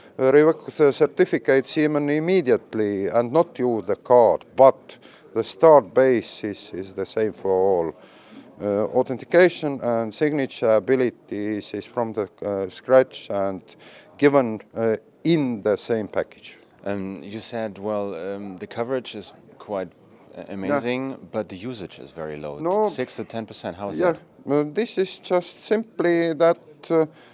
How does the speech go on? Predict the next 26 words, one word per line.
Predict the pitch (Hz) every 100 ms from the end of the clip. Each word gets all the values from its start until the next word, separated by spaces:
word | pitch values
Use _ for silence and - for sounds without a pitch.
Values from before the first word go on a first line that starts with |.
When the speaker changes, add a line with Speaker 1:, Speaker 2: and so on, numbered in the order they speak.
| _ -
Speaker 1:
if, | 139 143 - -
uh, | 160 151 156 - _ -
uh, | 120 123 -
people | - 214 - 175 165
can, | 151 156 160 156
can | 147 160 160 156 151
have, | 143 170 175 170 147
uh, | 147 143 143 143 143
it | 147 - - - - -
security | - 156 - 208 208 170 - -
measures | 120 131 170 156 120 87 -
in | 117 123
the | 120
banks | - 160 180 160 - - - - - - -
and | 123 127
in, | 135 143 127
in, | 139 151 139
in | 123 165
even | 147 180 165 120
the | 131 135 131
web | 170 175
business | 180 170 143 -
are | 127 131
so | 127 - 190
low | 160 117 156 127
now. | 98 107 101 71